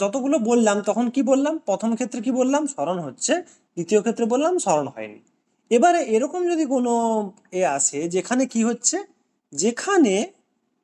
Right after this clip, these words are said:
এই রকম একটা কেস, মানে কি, আমি ওকে, এই যে ধরলাম, এখানে একটা অবজেক্ট আছে, যে কোনো স্ল্যাব বা যে কোনো অবজেক্ট আছে, যে কোনো অবজেক্ট হতে পারে। এবার আমি কি করছি, ওকে ফোর্স দিচ্ছি কোন দিকে, ফোর্স দিচ্ছি এই দিকে।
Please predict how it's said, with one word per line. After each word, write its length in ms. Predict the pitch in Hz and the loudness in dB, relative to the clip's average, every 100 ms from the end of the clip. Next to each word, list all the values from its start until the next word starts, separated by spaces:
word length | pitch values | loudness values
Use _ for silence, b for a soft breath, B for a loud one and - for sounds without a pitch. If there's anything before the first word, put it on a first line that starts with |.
| _ _ _ _ | _ _ _ _
এই 200 | 233 294 294 240 | 4 6 6 4
রকম 220 | 226 202 175 | 2 0 0
একটা 220 | 170 151 135 - | -2 -6 -6 -8
কেস, 200 | 123 110 139 | -6 -6 -4
মানে 180 | 156 190 196 | -2 -2 -2
কি, 100 | 349 415 _ _ _ _ _ _ _ _ _ _ _ _ _ _ _ _ _ _ | -4 -4 _ _ _ _ _ _ _ _ _ _ _ _ _ _ _ _ _ _
আমি 260 | 165 220 311 285 262 262 | 2 6 6 4 2 -2
ওকে, 140 | 226 - 233 | -6 -4 -2
এই 60 | 254 | 2
যে 60 | 233 220 175 | 2 2 0
ধরলাম, 280 | 202 233 220 | 0 0 0
এখানে 160 | 196 208 208 | -2 -4 0
একটা 120 | 226 160 151 | -2 0 -4
অবজেক্ট 280 | 143 170 196 | -4 -4 -2
আছে, 140 | 185 285 214 | -4 -4 -4
যে 60 | - | -4
কোনো 120 | 214 - | -4 -4
স্ল্যাব 380 | 156 139 139 143 | -2 0 0 -2
বা 60 | 160 151 | -4 -4
যে 60 | 147 | -6
কোনো 100 | 170 139 | -4 -4
অবজেক্ট 320 | 117 - 156 147 | -4 -6 -6 -4
আছে, 120 | 147 - 190 | -6 -4 -2
যে 60 | 180 | 0
কোনো 120 | 185 151 | 0 -2
অবজেক্ট 220 | 135 135 | -4 -6
হতে 140 | 135 139 | -4 -4
পারে। 120 | 151 247 - _ _ _ _ _ _ _ | -4 -6 -14 _ _ _ _ _ _ _
এবার 140 | 208 233 185 | 2 2 4
আমি 140 | 233 294 | 2 2
কি 60 | 302 | 0
করছি, 260 | 320 - 226 254 | 0 0 0 0
ওকে 140 | 208 285 - | 0 -4 -4
ফোর্স 280 | - 233 226 294 | 0 0 2 -2
দিচ্ছি 200 | 226 320 302 | 0 0 2
কোন 120 | 277 269 | 2 2
দিকে, 180 | 294 466 - _ _ _ _ | 0 -4 -8 _ _ _ _
ফোর্স 180 | - 302 269 | 0 0 0
দিচ্ছি 200 | 262 302 | -2 0
এই 60 | 311 | 2
দিকে। 160 | 294 | 2